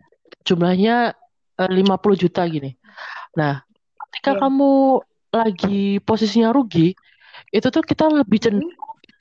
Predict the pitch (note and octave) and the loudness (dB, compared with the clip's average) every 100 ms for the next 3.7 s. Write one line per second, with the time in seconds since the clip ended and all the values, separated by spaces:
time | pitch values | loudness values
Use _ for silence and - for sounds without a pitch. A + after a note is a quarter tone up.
0 | _ _ _ _ _ - A3 G#3+ G#3+ G#3 | _ _ _ _ _ -4 0 2 2 2
1 | G#3+ G#3+ G#3+ - B3+ A#3 A3+ A#3+ _ - | 2 2 0 -2 0 2 2 -4 _ -6
2 | A3+ - A#3 A#3 F#3 F#3 E3+ E3+ A3 G#3 | -4 -2 -2 -2 0 0 0 2 0 0
3 | A3+ A#3 A3 G#3 G#3+ G3 F#3 | 0 0 2 0 0 0 0